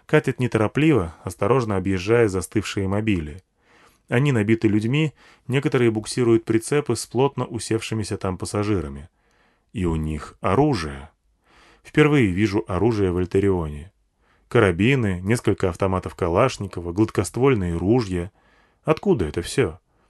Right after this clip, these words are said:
Это же надо было заранее тащить через контрабандистов, где-то хранить, прятать, складировать. Кажется, Ниэлу ждет большой сюрприз. В колонне заметили нас,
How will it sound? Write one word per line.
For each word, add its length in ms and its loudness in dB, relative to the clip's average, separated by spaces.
Это 220 2
же 60 -2
надо 180 4
было 240 4
заранее 500 0
тащить 460 -4
через 280 -4
контрабандистов, 1000 -4
где-то 320 2
хранить, 720 -2
прятать, 480 -2
складировать. 840 -2
Кажется, 680 2
Ниэлу 440 2
ждет 240 0
большой 360 -2
сюрприз. 640 -6
В 100 -20
колонне 380 4
заметили 500 2
нас, 440 -4